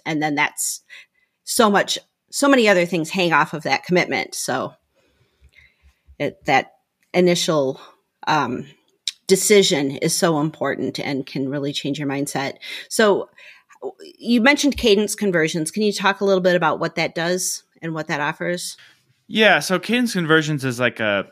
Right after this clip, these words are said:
Speaker 2: it's a pop-up slide bar banner tool. You can build it in Gutenberg and, you know, create a pop-up, create a banner, put whatever you want into it, whether it's a subscribe form, whatever. But then the triggers for that can all be based on, like,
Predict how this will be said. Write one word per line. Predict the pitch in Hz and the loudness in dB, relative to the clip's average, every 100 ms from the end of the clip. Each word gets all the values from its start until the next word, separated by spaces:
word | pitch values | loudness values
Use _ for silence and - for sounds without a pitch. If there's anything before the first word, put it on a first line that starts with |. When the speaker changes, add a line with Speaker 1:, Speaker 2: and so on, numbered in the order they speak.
| - | -10
Speaker 2:
it's | 123 | -10
a | 117 | -10
pop-up | - 143 139 143 120 - | -2 0 2 0 0 -2
slide | - 127 127 113 | 0 2 2 0
bar | 120 117 117 113 107 104 - | 0 2 2 0 0 -4 -8
banner | 117 120 120 117 110 | 0 2 4 4 2
tool. | 107 - 110 98 95 98 | 0 -6 -4 -4 -6 -8
You | 113 120 | -2 -2
can | 123 120 | 0 0
build | 127 131 135 | 2 2 4
it | 135 127 _ _ | 2 2 _ _
in | 127 139 | -2 0
Gutenberg | 123 110 104 107 104 104 - _ - | 0 -2 0 -2 -2 -6 -18 _ -4
and, | 110 107 104 104 98 - _ - - | 0 2 0 -2 -4 -10 _ -18 -8
you | 107 | -6
know, | 92 | -4
create | - 131 | 0 0
a | |
pop-up, | 131 123 110 110 - | 2 0 2 0 0
create | 123 113 | -2 -2
a | |
banner, | 101 104 98 98 95 92 _ | 0 0 0 0 -2 -6 _
put | - 101 | -10 -6
whatever | 113 104 | -4 -4
you | 107 | -2
want | 104 | -2
into | 101 98 98 101 | -4 -6 -8 -8
it, | 95 - | -8 -10
whether | - 98 92 | -14 -10 -10
it's | - | -10
a | 101 | -10
subscribe | 104 98 - 101 104 | -10 -10 -2 -2 -2
form, | - 98 | -6 -6
whatever. | 95 95 95 98 | -4 -4 -2 -4
But | 98 110 | -4 0
then | 123 117 110 - - _ _ | 2 2 0 -8 -20 _ _
the | 120 | -2
triggers | - - 147 156 151 123 - | -2 0 2 4 4 2 0
for | - | -4
that | 110 107 101 - | 0 2 2 -2
can | - 113 | -4 0
all | 117 123 | 4 2
be | 107 113 107 101 - | 2 2 2 0 0
based | 110 110 110 104 | 0 2 0 -2
on, | 95 98 | -2 -2
like, | 85 71 - | -6 -8 -12